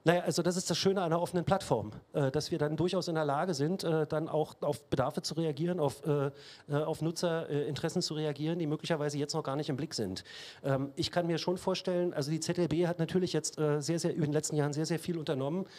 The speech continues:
äh, um in der digitalen Welt hervorragend dazustehen, was sie auch tut, muss man wirklich sagen. Also ich,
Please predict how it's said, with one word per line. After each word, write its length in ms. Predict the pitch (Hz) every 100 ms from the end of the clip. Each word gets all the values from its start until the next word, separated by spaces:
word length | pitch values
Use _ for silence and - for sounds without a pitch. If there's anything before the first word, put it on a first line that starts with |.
| - - -
äh, 80 | 156
um 240 | 165 175
in 80 | 165
der 80 | 156
digitalen 480 | 160 165 156 147
Welt 160 | 147 156
hervorragend 480 | 156 - 160 156 139
dazustehen, 480 | 143 180 - 160 151
was 100 | 151
sie 80 |
auch 140 | 147 -
tut, 260 | 170 - - 135
muss 120 | -
man 120 | 147
wirklich 180 | 151 131
sagen. 340 | 135 143 110 123
Also 260 | 123 120
ich, 160 | 123